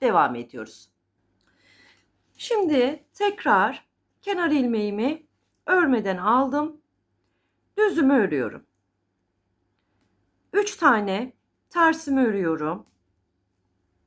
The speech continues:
Bir tane düzümü örüyorum. Bakın şimdi burada şişime örmeden aldığım ilmeğimi de öreceğim. Fakat bundan önce bir, iki, üç defa ipimi yine şişime sarıyorum.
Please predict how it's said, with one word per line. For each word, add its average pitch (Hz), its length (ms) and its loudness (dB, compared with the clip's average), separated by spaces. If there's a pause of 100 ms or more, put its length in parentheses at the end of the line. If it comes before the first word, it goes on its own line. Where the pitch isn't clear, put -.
(760)
Bir 392 300 4
tane 269 600 0
düzümü 190 340 -2
örüyorum. 131 420 -4 (340)
Bakın 415 240 2
şimdi 311 600 0 (280)
burada 277 540 2
şişime 392 420 -4
örmeden 339 520 2
aldığım 220 500 0
ilmeğimi 294 560 0
de 175 160 -2
öreceğim. 311 460 0 (140)
Fakat 339 420 0
bundan 269 480 0
önce 240 720 -2
bir, 214 600 -4 (400)
iki, 254 640 -4 (380)
üç 453 260 0
defa 262 500 2
ipimi 359 360 -2
yine 240 200 0
şişime 247 420 -6
sarıyorum. 277 560 -2